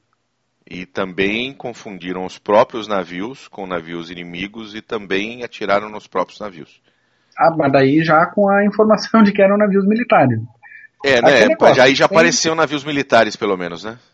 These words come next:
Speaker 2: É, é.
Speaker 1: Tá. É, não
Speaker 2: Vai
Speaker 1: começou
Speaker 2: saber
Speaker 1: bem.
Speaker 2: a névoa, né? Aquele negócio, barco por perto, todo mundo com um negócio na mão. Um russo bêbado no, no binóculo pra tentar identificar alguma coisa,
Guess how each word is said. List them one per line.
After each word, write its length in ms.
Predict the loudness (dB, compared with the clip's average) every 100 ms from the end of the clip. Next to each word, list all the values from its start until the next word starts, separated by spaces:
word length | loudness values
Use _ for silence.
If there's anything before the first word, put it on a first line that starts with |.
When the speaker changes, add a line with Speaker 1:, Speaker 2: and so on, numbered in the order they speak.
| 0
Speaker 2:
É, 720 | 4 6 6 4 2 0 -2 -4
é. 220 | -6 -12 -16 -20 _ _
Speaker 1:
Tá. 220 | -14 -14 -14 -14
É, 140 | -6
não 100 | 0
Speaker 2:
Vai 100 | 0
Speaker 1:
começou 180 | 0 -2 0 2
Speaker 2:
saber 80 | 4
Speaker 1:
bem. 120 | 2
Speaker 2:
a 40 | 4
névoa, 840 | 6 6 4 0 0 -2 -8 -16 -20 _ _ _ _ _ _
né? 260 | -6 0 0
Aquele 260 | 0 0 0
negócio, 540 | 0 2 2 2 -2
barco 460 | 2 4 4 2 -6
por 240 | -4 -4
perto, 640 | 2 2 2 0 -4 -4 -2
todo 240 | -2 0
mundo 340 | -2 0 0 0
com 380 | 0 0 0 -2
um 180 | -4 -14 _
negócio 480 | 2 4 4 4 4
na 80 | 4
mão. 480 | 6 6 6 4 -4 _ _ _ _ _ _ _ _ _ _ _
Um 380 | 2 4 6 4
russo 400 | 4 4 2 2
bêbado 400 | 4 4 4 2
no, 220 | 0 0
no 100 | -2
binóculo 680 | 0 2 6 4 2 -6 -6 -6
pra 220 | -6 -6 -10 -8
tentar 300 | -4 0 0
identificar 460 | -2 -6 -8 -6
alguma 220 | -4 -4 -8
coisa, 400 | -2 -2 -2